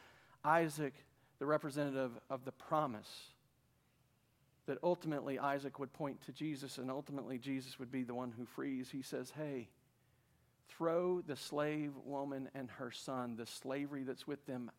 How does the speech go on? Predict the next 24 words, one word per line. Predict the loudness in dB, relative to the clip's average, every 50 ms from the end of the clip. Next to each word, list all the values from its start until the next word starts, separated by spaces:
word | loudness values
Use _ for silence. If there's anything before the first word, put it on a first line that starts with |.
| -10 -6
out. | -4 -2 -2 -4 -4 -8 -8 -6
They | -6 -6 -6 -6 -6 -2
have | -2 -2 -2 -2
no | -4 -6 -6 -6 -6 -8 -10 -8
place | -6 -6 -6 -6 -8 -10 -12 -14 -16 _ _ -20 -20 -20 -20 _ _ _ _ _ _ -10
among | -6 -2 0 0 0 0 -2
you." | -6 -8 -12 -16 -20 -20 _ _ _ _ _ _ _ _ _ _ _ _ _ _ _ _ _ _ _ _ _ _ _ _ _ _ _ _ _ _ _ _ _ _ _ _ _ _ _ _ _ _ _ _ _ _ _ _ _ _ -16
See, | -8 -4 -2 -2 -2 -2 -6 -10
the, | -10 -8 -8 -10
the | -10
point | -6 -4 -4 -4 -2 -2
he's | -4 -4 -4 -2
making | -2 -2 -2 -2 -2 -4 -4 -4 -4
is | -4 -4 -4 -2
that | -4 -6 -4 -4
when | -4 -2
we | -2 -2 -2 -4
read | -4 -4 -4 -4 -4 -4 -4
the | -2
law, | -2 0 0 2 2 2 2 2 0 -2 -4 -8 -16 -20 -20 -20 _ _ _ _ _ _ _ -20 -20 -20 _ _ -2
we | 0 2 2
need | 2 2 2 0
the | -2 -4 -2 2
ears | 4 4 4 4 4 2 2 -2 -4 -8 -12